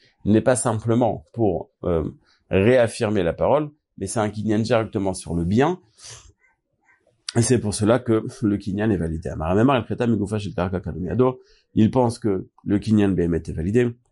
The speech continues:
Amar Le Rav Ashi, la Memar, Behorer ou Behomed. Dans quel cas tu parles que le kinyan est validé ?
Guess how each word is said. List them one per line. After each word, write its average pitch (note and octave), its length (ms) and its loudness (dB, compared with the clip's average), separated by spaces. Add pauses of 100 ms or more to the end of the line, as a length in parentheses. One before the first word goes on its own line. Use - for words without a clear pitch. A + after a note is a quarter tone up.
(120)
Amar E2 180 -4
Le F#2 100 2
Rav F2+ 80 0
Ashi, F2 180 0
la F#2 60 2
Memar, E2 420 2 (340)
Behorer G2+ 460 4 (160)
ou A#2 60 2
Behomed. F#2 540 -2 (200)
Dans G2 120 -4
quel A2+ 200 2
cas A#2 120 0
tu G#2 140 -6
parles G2+ 220 0
que G2 100 -6
le F2 80 -2
kinyan F#2 300 -2
est F#2 60 0
validé ? F2 480 -2